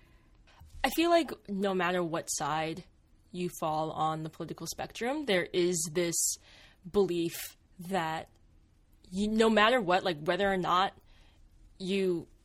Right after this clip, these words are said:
think that we should have no guns or you think that everyone should have a gun, it all comes down to mental health. I think that's a huge aspect of it. Um, of course, nothing's ever perfect and people will get access to guns that don't have it, but I think both sides,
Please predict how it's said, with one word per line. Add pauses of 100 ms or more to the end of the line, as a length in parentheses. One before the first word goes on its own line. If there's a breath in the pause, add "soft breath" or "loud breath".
(120)
think
that
we
should
have
no
guns
or (340)
you
think
that
everyone
should
have
a
gun,
it
all
comes
down
to
mental
health.
I
think
that's
a
huge
aspect
of
it. (520 loud breath)
Um,
of
course,
nothing's
ever
perfect
and
people
will (240)
get
access
to
guns
that (540 soft breath)
don't
have
it,
but
I
think (240)
both
sides,